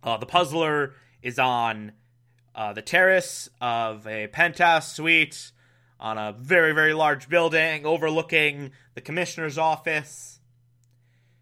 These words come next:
He has a model plane fly towards the office. Apparently the model plane has a bomb in it.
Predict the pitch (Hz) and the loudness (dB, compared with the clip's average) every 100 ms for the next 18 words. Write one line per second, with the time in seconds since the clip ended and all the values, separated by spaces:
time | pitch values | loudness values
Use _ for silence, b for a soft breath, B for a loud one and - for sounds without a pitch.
0 | _ _ _ _ _ _ 135 160 151 160 | _ _ _ _ _ _ 0 0 2 -2
1 | 143 147 170 180 175 - - 175 185 185 | -2 0 0 2 0 -2 -6 2 4 4
2 | 185 190 190 190 _ _ _ _ _ _ | 2 -2 -4 -8 _ _ _ _ _ _
3 | _ _ _ _ _ _ - 175 190 185 | _ _ _ _ _ _ -10 0 4 6
4 | 185 185 170 175 160 165 175 190 185 185 | 6 4 0 -2 -2 -2 0 2 0 -2
5 | 185 - - - _ _ _ _ _ _ | -2 -4 -20 -20 _ _ _ _ _ _
6 | _ _ _ - 147 160 160 143 143 156 | _ _ _ -4 0 0 0 -2 0 0
7 | 160 139 - 165 156 131 110 - 147 170 | 0 -2 -2 0 -2 -8 -8 0 2 2
8 | 170 170 170 170 - - | 0 -2 -2 -4 -6 -18